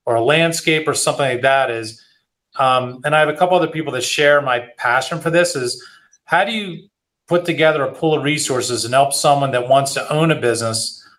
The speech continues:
but it's not gonna, it's, it's in, it's a trade. You know, it's not super sexy. It's not gonna get a, you know, twenty times ebitda return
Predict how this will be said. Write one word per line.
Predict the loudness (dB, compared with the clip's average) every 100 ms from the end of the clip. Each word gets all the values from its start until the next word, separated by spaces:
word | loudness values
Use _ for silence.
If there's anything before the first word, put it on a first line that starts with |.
| _ -2
but | 0
it's | 0
not | 2 2 0
gonna, | -2 -4
it's, | -6 -8
it's | -8 -4
in, | -2
it's | -2 -4 -6
a |
trade. | -4 0 0 0 -4 -18 _ _ _ _
You | -2
know, | 0
it's | 2
not | 2 0 -4
super | -6 -4
sexy. | -2 0 0 -2 -8
It's | -8 -2
not | 2 2 0
gonna | 0 0 -2 -8 _ _ _ -4
get | 0
a, | 2 0 -4
you | -4
know, | -4
twenty | -2 -2 -2
times | 0 -2 -2 -6
ebitda | -6 0 0 0
return | -4 0 2 2 -2